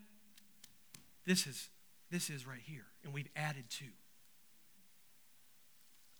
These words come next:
Anybody ever heard of the Apostles' Creed?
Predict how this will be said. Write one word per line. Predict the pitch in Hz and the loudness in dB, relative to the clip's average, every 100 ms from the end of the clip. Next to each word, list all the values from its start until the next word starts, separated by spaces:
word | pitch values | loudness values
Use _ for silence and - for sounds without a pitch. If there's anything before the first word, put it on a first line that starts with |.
| - - - - - - - - - - | -14 -12 -8 -8 -10 -14 -14 -14 -14 6
Anybody | 185 214 | 12 12
ever | 196 | 12
heard | 180 190 | 12 12
of | |
the | 143 | 12
Apostles' | - 160 160 139 | 6 4 4 0
Creed? | - 170 | 4 4